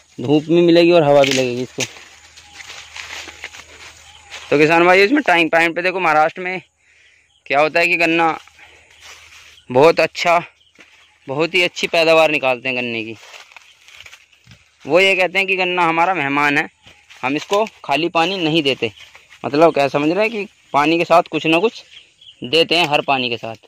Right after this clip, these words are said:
तो मैंने भी यही schedule थोड़ा अपनाया है, हम कर continue नहीं दे पाया हूँ मैं भी, क्योंकि कभी time नहीं मिलता है। तो ये है कि पन्द्रह से बीस दिन में मेरे दूसरे या तीसरे पानी पे मैं फिर भी dose दिया है,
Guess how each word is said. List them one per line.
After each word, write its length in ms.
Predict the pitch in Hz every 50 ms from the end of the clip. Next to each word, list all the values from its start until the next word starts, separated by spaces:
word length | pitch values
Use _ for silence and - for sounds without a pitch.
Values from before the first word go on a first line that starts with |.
| _ _ _ _ _ _ _ _ _ _ _ _ _ _ _ - _ _ _ - - - _ _ _ _ _ _ _ _ _ _ _ _ _ _ - - - - - - - - - -
तो 80 | 147 151 160 165 160 160 151
मैंने 300 | 143 147 156 160 170 175
भी 120 | 175 180 180
यही 180 | 175 175 180
schedule 360 | 165 - 185 160 160 175 175 165
थोड़ा 200 | 160 160 160 160
अपनाया 400 | 156 147 151 151 147 147 147 143
है, 160 | 156 - - - - -
हम 380 | 127 135 151 165 170 170 170 165
कर 200 | - - 175 175
continue 460 | 160 - 170 165 160 165 170 175 170 170
नहीं 200 | 165 156 160 156
दे 120 | 151 151
पाया 220 | 143 147 143 143 139
हूँ 140 | 135 139 139
मैं 160 | 139 139 139
भी, 120 | 143 180 - - _ _ _ _ - - _ _ _ _ _ _ _
क्योंकि 460 | - - 135 135 147 151 147 147 135 - _ _ -
कभी 200 | 147 147 147 147
time 180 | 160 151 143 147
नहीं 220 | 143 139 139 143 143
मिलता 320 | 143 139 131 - 135 135
है। 180 | 135 139 143 135
तो 360 | 139 139 139 139 139 143 139 - _ _ - - -
ये 200 | - 139 160 180
है 80 | 196
कि 120 | 196 202 202
पन्द्रह 320 | - 196 185 180 180 180 175
से 100 | 185 180
बीस 220 | 175 170 175 170
दिन 140 | 170 175 175
में 160 | 175 175 175
मेरे 200 | 170 170 170 175
दूसरे 360 | 160 160 160 160 165 170 175 165
या 100 | 165 165
तीसरे 320 | 160 160 151 147 165 160
पानी 260 | 147 151 147 143 147 143
पे 120 | 147 151
मैं 120 | 160 208 - _ _ _ _ - - - - - - - - _ -
फिर 100 | 143 147
भी 100 | 160 165
dose 260 | 156 165 175 165 147
दिया 240 | 143 147 151 143 143
है, 140 | 147 165